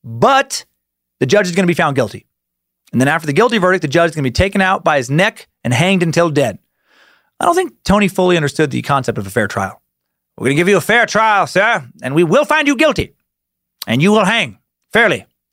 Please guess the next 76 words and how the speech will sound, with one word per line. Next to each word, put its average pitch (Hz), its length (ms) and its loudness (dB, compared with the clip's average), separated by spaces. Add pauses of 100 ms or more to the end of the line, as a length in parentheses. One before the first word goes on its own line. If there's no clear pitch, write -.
fairly 214 240 2
and 208 80 0
squarely. 190 420 -2
You 123 140 -2
will 131 60 2
hang." 143 280 -4 (840)
Uh, 135 60 2
I 139 80 4
love 214 120 2
how 208 140 2
cult 196 260 0
leaders 160 220 0
like 131 160 -2
Tony, 151 240 0
they 123 160 -2
do 170 260 0
not 180 140 2
understand 139 400 -2
how 113 80 -2
fucking 139 400 -4
crazy 123 280 -2
they 104 120 -2
sound 92 340 -4
outside 113 220 -2
their 107 100 -4
cults. - 420 -6
There's 156 200 0
so 180 200 2
many 180 160 2
on 147 60 0
YouTube. 131 300 0
You - 0 -
can 117 120 -6
find 113 160 -2
so - 280 0
many 156 140 0
interviews 123 360 -2
of 104 80 0
him, 104 140 -2
like 92 160 -10
C 107 200 -8
N 110 80 -2
N 160 300 2
and 98 160 -2
Fox 160 340 0
and 135 80 -4
all - 60 -6
these 151 140 -6
places. 139 500 -2 (680)
And 131 120 0
when 131 80 0
you 123 80 0
take 156 300 -2
that 135 180 -2
crazy 135 400 0
and 117 80 2
just 110 160 -2
put 131 180 -2
it 127 60 2
out 127 80 2
in 123 60 -6
the 120 80 -4
real 120 320 0
world 120 160 4
and 123 80 -2
he's 110 80 -4
talking 123 280 -2
to 120 60 -4
somebody 127 220 0
who's 104 100 -6
not 113 160 2
a 110 80 -4
cult 131 240 -2
member, 147 460 0
it 123 180 -4
is 120 300 -2